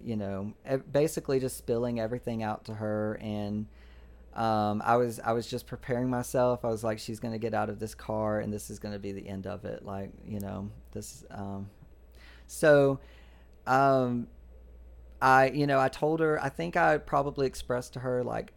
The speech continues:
"This is not really, like, what I want, but it's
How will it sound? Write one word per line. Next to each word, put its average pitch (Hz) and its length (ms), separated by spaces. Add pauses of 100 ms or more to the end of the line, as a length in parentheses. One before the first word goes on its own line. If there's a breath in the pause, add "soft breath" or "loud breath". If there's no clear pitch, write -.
"This 127 220
is 156 120
not 151 320
really, 147 280
like, 123 200
what 120 140
I 107 120
want, 107 1080 (600)
but 123 180
it's - 500